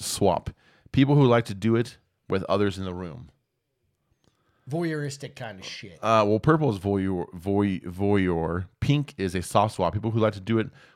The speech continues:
Speaker 1: while others are in the room. So that means you wanna do it with somebody else voyeur-, voyeuring.
Speaker 2: Oh, you wanna be the,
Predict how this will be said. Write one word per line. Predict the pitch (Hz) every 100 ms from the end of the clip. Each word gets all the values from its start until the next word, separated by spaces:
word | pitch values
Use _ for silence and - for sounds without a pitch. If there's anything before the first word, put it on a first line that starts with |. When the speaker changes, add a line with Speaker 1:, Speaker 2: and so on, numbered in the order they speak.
| -
Speaker 1:
while | 92
others | 101 101
are | 95
in | 92
the | 92
room. | 87
So | 123
that | 135
means | 147
you | 123
wanna | 117 98
do | 120
it |
with | 104
somebody | - 95
else | 98 104
voyeur-, | 90 92 92 92 78
voyeuring. | 90 101 98 95 92 85 87 82 - _ _ -
Speaker 2:
Oh, | 156 160
you | 147 147
wanna | 190 185
be | 151 147
the, | 127 117